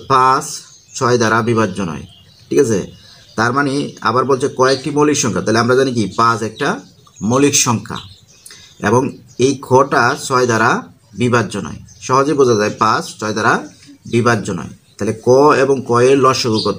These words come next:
হবে? তাহলে পাঁচ এবং ছয় এর লসাগু হবে নিশ্চয়ই পাঁচ গুণ ছয় equal to তিরিশ। যেহেতু কোনো সংখ্যা দেওয়া নাই, তার মানে এখানে বিষয়টা দাঁড়াইতেছে ক আর ক এর লসাগু হবে ক into ক, অর্থাৎ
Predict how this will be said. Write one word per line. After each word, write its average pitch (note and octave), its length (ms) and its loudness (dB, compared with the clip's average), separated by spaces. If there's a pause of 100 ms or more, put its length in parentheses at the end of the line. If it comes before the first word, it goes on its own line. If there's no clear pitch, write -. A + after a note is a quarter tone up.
হবে? C2+ 140 -8 (320)
তাহলে G#2 180 -2 (100)
পাঁচ C#3 260 2 (140)
এবং C3 140 -4 (100)
ছয় C3 180 -2
এর B2+ 100 0
লসাগু B2 420 0
হবে B2+ 140 2 (100)
নিশ্চয়ই B2 300 -2 (140)
পাঁচ A#2+ 260 2 (140)
গুণ A2+ 180 -2 (160)
ছয় A2 240 0 (100)
equal G#2+ 240 -2 (120)
to D#3+ 80 0 (600)
তিরিশ। B2+ 340 2 (640)
যেহেতু C3+ 320 4
কোনো E3 120 2 (120)
সংখ্যা D3 400 2
দেওয়া C#3+ 220 4
নাই, A#2 100 -2 (100)
তার A2 200 -2
মানে C3 200 -2
এখানে C3 200 -4 (120)
বিষয়টা B2 320 -2
দাঁড়াইতেছে A#2+ 420 0 (160)
ক - 40 -2 (200)
আর A#2+ 80 2 (100)
ক - 120 -12
এর A2+ 140 0
লসাগু A2 360 -2
হবে A#2+ 120 0 (160)
ক - 20 2 (180)
into B2 240 -2 (200)
ক, - 20 0 (720)
অর্থাৎ C#3 300 -2